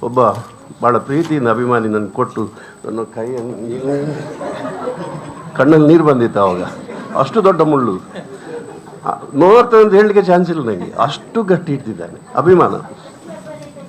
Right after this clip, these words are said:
ಆ, ಆ ಮುಳ್ಳು ತೆಗ್ದಿದ್ದೀರಾ? ಇಲ್ಲ, ಉಂಟು.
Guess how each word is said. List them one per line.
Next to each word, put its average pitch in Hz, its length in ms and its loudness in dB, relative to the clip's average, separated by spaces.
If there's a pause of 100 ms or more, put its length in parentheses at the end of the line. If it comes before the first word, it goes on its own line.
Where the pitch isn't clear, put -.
(720)
ಆ, 135 40 2 (1000)
ಆ 202 60 2
ಮುಳ್ಳು 208 220 4
ತೆಗ್ದಿದ್ದೀರಾ? 151 640 2 (180)
ಇಲ್ಲ, 135 320 2
ಉಂಟು. 110 540 -2